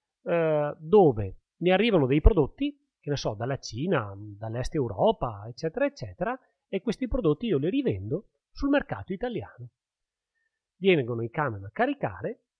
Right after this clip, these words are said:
io ho le rampe di carico, le rampe di carico con una bella pavimentazione in asfalto, ogni volta che arriva un camion mi perde una gocciolina d'olio o di gasolio, o di liquido refrigerante. Ok,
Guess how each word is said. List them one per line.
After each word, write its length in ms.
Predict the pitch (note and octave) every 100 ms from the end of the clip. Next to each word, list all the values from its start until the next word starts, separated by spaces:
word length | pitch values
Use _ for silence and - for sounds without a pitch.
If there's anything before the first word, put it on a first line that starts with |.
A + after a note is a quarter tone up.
| _
io 180 | E3 C#3
ho 40 |
le 120 | A2+
rampe 340 | A#2+ C3 G#2+ C3+
di 120 | B3
carico, 640 | - A2+ A#2+ D#3+ A#3+ - _ _
le 140 | E3+ D#3
rampe 280 | E3 D#3+
di 100 | D3
carico 420 | C#3 D#3 C#3 A#2+ A2
con 100 | A2+
una 180 | B2+
bella 380 | B2+ F#3 A3 C3+
pavimentazione 760 | - A#2 A#2+ B2 C3+ - F#3+ G#2+
in 100 | E3+
asfalto, 600 | - C#3+ F2 F2+ G3+ - _ _ _ _
ogni 200 | A3+ B3+
volta 280 | A3 A#2+ A#2
che 100 | B2
arriva 240 | D#3+ A3+
un 80 | B3+
camion 400 | A#2 F#2+ G#2+ F#3
mi 120 | A#3
perde 300 | - A2+ C#3+
una 120 | F#3
gocciolina 480 | E3 D#3+ F3 D#3 G3+
d'olio 320 | A#2+ G2 C3+
o 20 |
di 100 | F3+
gasolio, 540 | F#3+ F3+ G2 F2+ G2+ - _ _ _ _
o 100 | A3+
di 100 | F3
liquido 340 | C3+ F#3 A3
refrigerante. 840 | B2+ - A#2 G#2+ B2+ A3+ A3 C3+ - _ _ -
Ok, 420 | C#3 - F#2